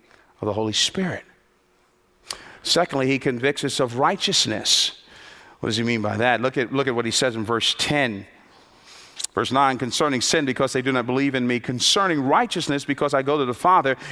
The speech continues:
and you will see me no longer." What, what, what does he mean by that? Well, in context, it, it has to do with a faulty view about Jesus.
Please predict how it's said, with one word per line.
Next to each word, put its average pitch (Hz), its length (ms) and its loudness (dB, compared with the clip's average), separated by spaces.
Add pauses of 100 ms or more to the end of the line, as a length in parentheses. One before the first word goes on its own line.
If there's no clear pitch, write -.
and 147 140 0
you 156 100 2
will 143 120 2
see 220 340 0
me 170 180 0
no 165 140 2
longer." 170 580 2 (600)
What, 160 180 2
what, 160 180 2
what 160 120 2
does 139 100 -2
he 139 80 0
mean 143 180 0
by 135 140 2
that? 120 140 0
Well, 170 180 0
in 170 60 -4
context, 190 500 0 (120)
it, 190 160 -2
it 175 160 2
has 214 220 2
to 190 80 -2
do 170 180 0
with 165 160 0
a 151 60 0
faulty 208 540 0
view 165 220 0
about 151 260 0
Jesus. 175 680 -4